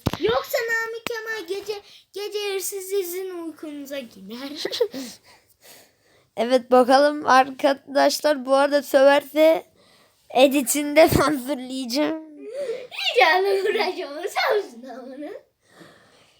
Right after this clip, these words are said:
Speaker 1: Ben de şu an istedim sansürleme. <laughs>
Speaker 2: Zaten ses
Speaker 1: Ben gidiyorum
Speaker 2: sansürüne
Speaker 1: arkadaşlar, ödevimin başına.
Speaker 2: <laughs>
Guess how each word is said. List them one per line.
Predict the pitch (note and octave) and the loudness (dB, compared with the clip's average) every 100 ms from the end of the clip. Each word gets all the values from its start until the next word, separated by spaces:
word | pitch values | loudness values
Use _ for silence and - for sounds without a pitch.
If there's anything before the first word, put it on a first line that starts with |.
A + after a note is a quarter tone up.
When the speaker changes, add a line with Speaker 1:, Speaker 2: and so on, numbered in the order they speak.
| _ _ _ | _ _ _
Speaker 1:
Ben | C4 C#4 D4+ | -16 -14 -12
de | D4+ | -14
şu | C#4+ C4 | -16 -20
an | A#3+ A3+ | -20 -20
istedim | _ A#3 A#3 C4 C#4+ | _ -20 -20 -20 -20
sansürleme. | - D4+ C#4 C4 C#4 C4+ D#4 D#4 D#4 A4+ D#5+ F5 | -18 -16 -14 -14 -12 -8 -6 -4 -6 -6 -8 -10
<laughs> | - - B4+ B4+ - - - - - _ - - - _ - - _ - | -14 -12 -8 -8 -8 -12 -16 -16 -18 _ -20 -20 -20 _ -20 -20 _ 4
Speaker 2:
Zaten | A3+ A3+ C4 B3 | 6 6 4 0
ses | - B3+ - - | 0 0 2 2
Speaker 1:
Ben | B3 | 4
gidiyorum | B3+ B3+ D4 B3+ | 2 0 -2 0
Speaker 2:
sansürüne | B3+ B3+ | 0 -2
Speaker 1:
arkadaşlar, | B3 - - D4+ - D4+ | -4 -4 -8 -14 -10 -10
ödevimin | D#4 F4 F4+ F#4+ F4 | -8 -10 -12 -14 -16
başına. | A#3 G#3+ - A3+ G3+ G3+ _ | -18 -20 -20 -20 -20 -20 _
Speaker 2:
<laughs> | A#3+ A3 | -6 -4